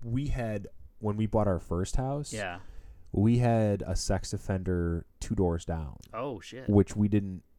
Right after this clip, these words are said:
Speaker 1: I didn't do any of this.
Speaker 2: Right.
Speaker 1: So when we bought our second house, I was like, "I'm looking."
Speaker 2: Yeah.
Speaker 1: And my wife looked up the stats and was like, "Oh my gosh, they're everywhere." No, there was none two doors down, uh,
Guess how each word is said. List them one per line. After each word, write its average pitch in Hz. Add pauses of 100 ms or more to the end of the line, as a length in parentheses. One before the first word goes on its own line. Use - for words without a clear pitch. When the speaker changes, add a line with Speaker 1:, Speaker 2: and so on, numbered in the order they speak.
(180)
Speaker 1:
I 98
didn't 104
do 110
any 85
of 80
this. - (160)
Speaker 2:
Right. 82
Speaker 1:
So 127
when 117
we 110
bought 107
our 98
second 135
house, 85
I -
was 90
like, 90
"I'm 110 (120)
looking." 82
Speaker 2:
Yeah. 107 (100)
Speaker 1:
And 95
my 101
wife 92
looked 98
up 95
the -
stats 95
and 90
was -
like, 87
"Oh 92
my 82
gosh, 82
they're 82
everywhere." 82
No, 95
there 104
was 90
none 82
two -
doors 76
down, 87 (640)
uh, 73